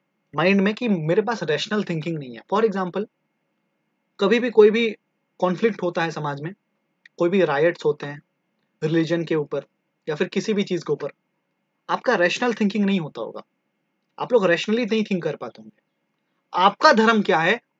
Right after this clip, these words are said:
उस धर्म के हिसाब से आप उस राइट को देखेंगे। सर, आपके हिसाब से वो आदमी सही था कि गलत था, उस हिसाब से आप देखेंगे। This is not a rational thinking। A bureaucrat should not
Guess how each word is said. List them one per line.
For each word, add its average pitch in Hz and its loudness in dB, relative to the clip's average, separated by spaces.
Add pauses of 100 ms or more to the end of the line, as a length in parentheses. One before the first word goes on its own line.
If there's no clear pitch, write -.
उस 294 2
धर्म 220 2
के 233 6
हिसाब 196 4
से 208 -2
आप 190 0 (640)
उस 214 -4
राइट 165 0
को 165 -4
देखेंगे। 127 -12 (380)
सर, 285 8 (160)
आपके 311 0
हिसाब 254 0
से 254 2
वो 240 4
आदमी 220 2
सही 214 0
था 208 -6
कि 208 -6
गलत 185 -2
था, 240 -2 (240)
उस 226 0
हिसाब 180 -4
से 156 -10
आप 139 -12
देखेंगे। 120 -16 (540)
This 214 -6
is 220 -2
not 214 0
a 208 -2
rational 180 -4
thinking। 147 -12 (640)
A 185 0 (120)
bureaucrat 196 4 (160)
should 180 -4
not 233 -4